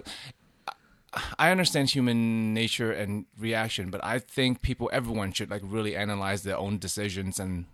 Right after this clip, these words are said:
and thought processes. It would make the world a little bit better. Um, anyway, I'm still super into D and D. We're, like, uh, like, squeezing in bonus sessions now, like, just 'cause we're so into it and, and drawing. That's, <clears throat> that's now my main time. Like, I can only do one hobby at a time.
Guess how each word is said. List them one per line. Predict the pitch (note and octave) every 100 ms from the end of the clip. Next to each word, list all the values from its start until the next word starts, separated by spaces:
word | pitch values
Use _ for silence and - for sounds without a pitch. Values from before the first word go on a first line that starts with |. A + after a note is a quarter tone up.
| -
and | G2
thought | G2+ G2
processes. | G2 F2+ F#2+ F#2+ F#2+ - -
It |
would | G#2 F#2+
make | G2+ G2+
the | G2
world | F#2
a | F#2
little | F#2
bit | F2+
better. | G2 G2+ F#2 _ - _ _ _ - - - G2+ -
Um, | G2+ G2 F#2 E2+ - - - _ _ _ _ _ -
anyway, | C#3+ A2+ F#2+
I'm | G#2 C3
still | - C3+ A#2
super | - D3+
into | C#3+ B2+
D | A#2+
and | A2+
D. | A#2
We're, | A#2 B2
like, | A2 A2 - -
uh, | A2+ - C2+ - G#2
like, | G#2 G2+ _
squeezing | - - C3 G#2+ A#2
in | A2+ -
bonus | G2+ G#2+ A#2
sessions | G#2 G#2+ B2+ B2+
now, | C#3 C#3 C3+
like, | G#2+ G#2 - - - - - - - - - -
just | - A2+
'cause | G#2+ G2
we're | G2+
so | F#2 G#2 G#2
into | G2 G2+
it | F#2+
and, | G#2+ F2+ E2 - - -
and | F#2 G2
drawing. | G2+ G2 F2 F2+ F#3
That's, | G#3
<clears throat> | G3
that's | C3 B2+
now | C3 A#2
my | G#2
main | G2+ G2
time. | G2
Like, | A2+ G#2+
I | A2+
can | A#2 B2
only | B2+
do | A#2
one | A2+ A2
hobby | A2+ G2+
at |
a | G2
time. | A2+ G2+